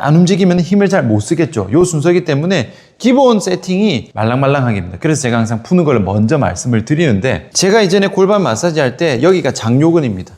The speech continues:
여기 장요근 풀고, 여기 서해부 풀고, 엉덩이 풀고, 뭐 중둔근 풀고, 요런 거를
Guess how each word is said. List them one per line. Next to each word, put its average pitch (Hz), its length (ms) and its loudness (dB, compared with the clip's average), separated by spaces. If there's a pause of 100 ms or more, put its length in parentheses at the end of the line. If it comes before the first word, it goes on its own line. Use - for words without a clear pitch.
여기 92 160 0
장요근 139 480 2
풀고, 165 680 0 (280)
여기 123 220 0
서해부 160 520 -2
풀고, 175 760 0 (380)
엉덩이 165 500 2
풀고, 165 360 0
뭐 131 220 -2
중둔근 175 540 0
풀고, 143 320 -2
요런 156 240 2
거를 131 380 0